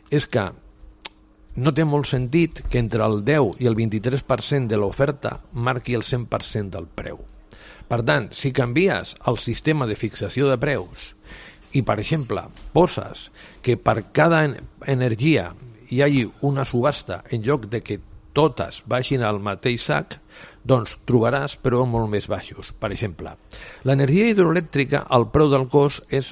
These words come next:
onze euros megawatt hora. L'energia nuclear, vint-i-una. I podríem dir que, més o menys, les energies renovables poden estar en una mitjana entre quaranta i seixanta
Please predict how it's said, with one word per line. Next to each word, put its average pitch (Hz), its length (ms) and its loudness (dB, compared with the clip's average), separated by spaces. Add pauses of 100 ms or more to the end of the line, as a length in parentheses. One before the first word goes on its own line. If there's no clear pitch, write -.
(160)
onze 143 400 0 (100)
euros 127 340 2
megawatt 101 400 0
hora. 82 200 -6 (680)
L'energia 117 420 0
nuclear, 147 500 2
vint-i-una. 101 800 -2 (400)
I 131 100 -2
podríem 143 480 6
dir 151 140 4 (100)
que, 98 120 -2
més 131 500 -2
o 117 180 4
menys, 135 540 -2 (500)
les 117 220 0
energies 117 500 2
renovables 120 680 2
poden 135 400 2
estar 123 320 0 (580)
en 120 120 2
una 131 160 2
mitjana 120 580 -2
entre 107 400 -4 (100)
quaranta 123 440 0
i 117 40 0
seixanta 110 540 -4